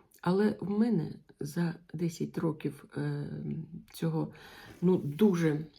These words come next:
дуже щільного, <laughs> щільного, ну, ем, заняття от цим валянням, у мене, ну, дуже всього багато накопилося, накопичилося. От, і, е,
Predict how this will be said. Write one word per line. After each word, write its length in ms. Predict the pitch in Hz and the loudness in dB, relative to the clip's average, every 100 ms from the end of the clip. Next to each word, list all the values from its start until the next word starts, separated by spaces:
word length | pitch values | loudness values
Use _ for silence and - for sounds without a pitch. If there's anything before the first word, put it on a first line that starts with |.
| _ _ _ _ - _ _ _ _ _ - - - _ _ - | _ _ _ _ -20 _ _ _ _ _ -20 -20 -20 _ _ -6
дуже 400 | 143 185 190 175 | 2 4 8 8
щільного, 800 | 165 - 196 233 180 214 - - - | 6 4 8 10 10 8 6 4 -12
<laughs> 100 | - - | -18 -14
щільного, 760 | - 180 - 208 190 175 165 156 | -10 -8 -2 0 2 2 2 2
ну, 280 | 170 156 - - | 2 0 -4 -4
ем, 640 | - - - 147 139 - - - - - - | -2 -2 -2 -2 -2 -4 -6 -14 -20 -18 -4
заняття 600 | 156 185 180 180 - 185 | 4 6 6 4 4 4
от 200 | 175 170 | 4 2
цим 220 | - 175 | 2 4
валянням, 680 | 156 185 269 277 170 131 - | 4 4 4 4 2 0 -2
у 60 | 147 | -2
мене, 420 | 175 190 180 175 - - - | 0 0 -2 -4 -10 -16 -6
ну, 260 | 185 202 196 | 0 2 2
дуже 280 | 170 202 165 | 0 2 0
всього 340 | 135 - 151 143 | -4 -8 -8 -6
багато 420 | 160 175 170 156 | -6 -6 -6 -6
накопилося, 840 | 151 156 156 226 208 170 - - 165 170 - | -6 -8 -6 -2 -2 -2 -6 -6 -6 -10 -10
накопичилося. 880 | - 151 - - 240 - 392 381 180 - - - - - - | -6 -4 -6 -6 -6 -4 -4 -4 -8 -12 -16 -18 -18 -20 -4
От, 340 | 185 180 - - | 2 2 0 0
і, 180 | 196 190 | 6 6
е, 460 | 190 170 170 165 | 6 2 4 2